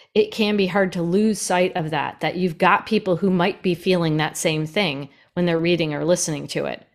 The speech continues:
Keeping it alive is important, which is why I have to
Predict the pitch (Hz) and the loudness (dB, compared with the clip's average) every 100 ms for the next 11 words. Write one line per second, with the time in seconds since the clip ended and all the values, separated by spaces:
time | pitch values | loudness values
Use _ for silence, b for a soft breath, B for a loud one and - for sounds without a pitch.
0 | _ _ _ _ _ _ _ - 277 262 | _ _ _ _ _ _ _ 0 2 4
1 | 220 185 165 160 165 160 160 165 165 190 | 4 4 2 4 4 2 -2 -4 -2 0
2 | 175 170 202 233 196 202 196 180 175 - | 0 2 2 2 4 6 8 6 2 -2
3 | 170 151 | -2 -2